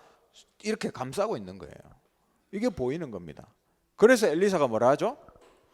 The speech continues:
"우리가, 우리와 함께한 자가 저들과 함께한 자보다 훨씬 많다. 걱정하지 마라." 맞죠?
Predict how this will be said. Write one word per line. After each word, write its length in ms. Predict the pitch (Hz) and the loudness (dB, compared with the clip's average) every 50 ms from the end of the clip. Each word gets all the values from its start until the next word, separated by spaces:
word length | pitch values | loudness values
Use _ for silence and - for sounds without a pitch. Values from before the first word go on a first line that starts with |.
| _ _ _ _ _ _ _ _ _ _ _ _ _ | _ _ _ _ _ _ _ _ _ _ _ _ _
"우리가, 640 | - 101 110 123 151 233 277 247 247 208 175 175 - - | -12 -6 -4 0 0 2 4 6 6 4 4 2 -2 -6
우리와 540 | - 120 131 190 262 302 330 349 285 214 185 | -4 -2 0 0 0 0 0 0 0 0 0
함께한 540 | - 185 175 190 185 - 170 143 123 120 110 | -2 -2 -4 -6 -4 -2 0 0 0 0 -2
자가 320 | 107 104 107 165 220 285 - _ _ _ _ _ _ _ _ _ _ - | -4 -4 -2 -4 -4 -6 -10 _ _ _ _ _ _ _ _ _ _ -8
저들과 520 | - 135 160 175 - 277 285 277 - 170 | -4 -2 -2 -2 -2 -4 -4 -4 -4 -4
함께한 460 | 135 160 170 190 - 156 127 123 113 | -4 -6 -8 -8 -6 -6 -6 -6 -6
자보다 320 | 107 107 104 98 107 113 107 | -6 -6 -6 -6 -6 -6 -8
훨씬 420 | 80 - - 113 - - 196 247 | -8 -8 -10 -10 -8 -10 -10 -12
많다. 360 | 220 - - - - - - _ _ _ _ _ _ _ _ _ _ | -12 -14 -16 -18 -20 -20 -20 _ _ _ _ _ _ _ _ _ _
걱정하지 540 | - 185 196 196 - 330 320 294 196 127 107 | -6 -6 -6 -6 -8 -10 -8 -6 -6 -6 -8
마라." 340 | 87 85 85 - - - _ _ _ _ _ _ _ _ _ _ _ _ _ _ _ _ _ _ _ _ _ | -10 -12 -14 -16 -20 -20 _ _ _ _ _ _ _ _ _ _ _ _ _ _ _ _ _ _ _ _ _
맞죠? 320 | - 107 104 - 156 190 | -8 -8 -6 -6 -8 -10